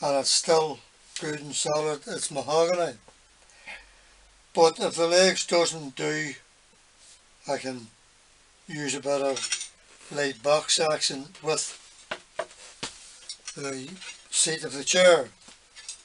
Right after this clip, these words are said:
But we'll use this in the meantime, hoping it does all right. So, uh,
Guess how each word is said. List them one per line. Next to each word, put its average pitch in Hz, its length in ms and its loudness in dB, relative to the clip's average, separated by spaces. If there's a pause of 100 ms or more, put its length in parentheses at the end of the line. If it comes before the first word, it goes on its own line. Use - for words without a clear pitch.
(440)
But 143 200 -6
we'll 147 180 -8
use 151 340 -2
this - 560 -2 (640)
in 139 140 -8
the 135 100 -6
meantime, 143 680 -6
hoping 151 380 -4
it 131 180 -8 (1040)
does 143 260 -4
all 131 200 -4
right. 131 300 -6 (1040)
So, 131 300 -8 (2250)
uh, 143 160 -4